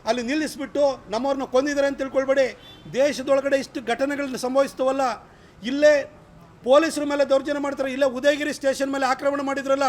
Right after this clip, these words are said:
ಇವ್ರ ಬಗ್ಗೆ ಏನು ಹೇಳ್ತೀರಿ? ಇವರೆಲ್ಲರೂ ಕೂಡ ದೇಶದ ಒಳಗಡೆ ಇರುವಂಥವ್ರು ಟೈಮ್ ಬಾಂಬ್ ಥರ ಇದ್ದಾರೆ ಈಗ.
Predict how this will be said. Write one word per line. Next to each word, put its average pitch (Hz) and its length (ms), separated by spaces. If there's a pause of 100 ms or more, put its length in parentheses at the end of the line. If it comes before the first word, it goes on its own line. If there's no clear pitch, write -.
(420)
ಇವ್ರ 302 180
ಬಗ್ಗೆ 349 220
ಏನು 330 140
ಹೇಳ್ತೀರಿ? 247 480 (340)
ಇವರೆಲ್ಲರೂ 277 400
ಕೂಡ 254 260 (840)
ದೇಶದ 254 380
ಒಳಗಡೆ 240 500
ಇರುವಂಥವ್ರು 233 440
ಟೈಮ್ 214 320
ಬಾಂಬ್ 240 220
ಥರ 226 100
ಇದ್ದಾರೆ 226 260
ಈಗ. 196 80